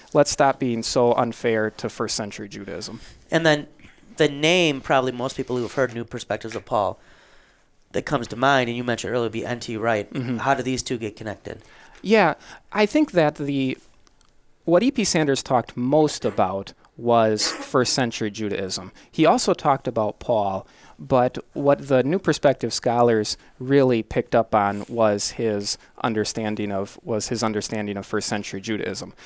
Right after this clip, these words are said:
Speaker 1: So how, how do we get then to Paul? We've been talking about first century Judaism. What, what the, what the scholars na-,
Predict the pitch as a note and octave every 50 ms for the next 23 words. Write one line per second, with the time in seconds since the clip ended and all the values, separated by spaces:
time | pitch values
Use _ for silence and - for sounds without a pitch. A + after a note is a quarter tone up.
0 | - - - - - A#3 D#3 - F#3 G#3 A3+ - - - F#3+ F3 E3 C#3+ C3 A#2+
1 | C3 B2+ - B2 C3 A#2+ A2+ A2 - G#2 - - - D#3+ C3+ G2+ G2 G2+ A2 A2
2 | - - A2 - B2 A2 G#2 - A2 G2+ G#2 F#2+ - - A#2+ G#2+ - - A#2 G#2
3 | - - G#2 G#2 G#2+ B2+ B2+ A2+ - - G#2 F#2+ - G#2 G2+ - _ - - -
4 | - - - - - - - - - _ _ - - D#3 D#3+ E3 D3+ - _ -
5 | - - - _ _ _ _ - - - D3+ D3+ C#3+ D3+ D#3 D3 C#3+ C3+ B2+ -
6 | - - D3+ C#3+ C#3 C#3+ C#3 - - G3 G#3+ A3+ G#3+ F#3 E3 D3 - - - -
7 | B2+ C#3 B2+ B2+